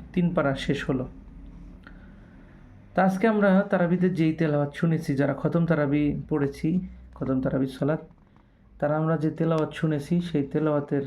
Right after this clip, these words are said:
সংকৃত, তেলাওয়াত থেকে সংশ্লিষ্ট যেই ঘটনাবলী, বিষয়াবলী আছে, সেগুলো আমরা সংক্ষেপে শুনব। তো আজকের তেলাওয়াতে যে ঘটনাবলী রয়েছে, তার মধ্যে বনি ইসরায়েলের কিছু লোক অত্যাচারী জালুতের জুলুম থেকে মুক্তির আশায়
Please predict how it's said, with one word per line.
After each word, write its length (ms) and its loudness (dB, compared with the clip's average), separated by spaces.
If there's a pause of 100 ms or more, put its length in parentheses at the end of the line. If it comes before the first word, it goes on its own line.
(100)
সংকৃত, 680 -4 (1000)
তেলাওয়াত 360 0
থেকে 200 -2
সংশ্লিষ্ট 580 0
যেই 440 0 (600)
ঘটনাবলী, 560 0
বিষয়াবলী 540 0
আছে, 240 -2
সেগুলো 380 0
আমরা 160 -2
সংক্ষেপে 440 -4
শুনব। 500 -4 (1120)
তো 320 0 (440)
আজকের 380 0
তেলাওয়াতে 760 2 (340)
যে 160 -4
ঘটনাবলী 580 2
রয়েছে, 340 2
তার 200 0
মধ্যে 400 0
বনি 280 2
ইসরায়েলের 500 0
কিছু 200 0
লোক 280 2
অত্যাচারী 500 0
জালুতের 520 2
জুলুম 360 2
থেকে 340 0
মুক্তির 420 0
আশায় 380 0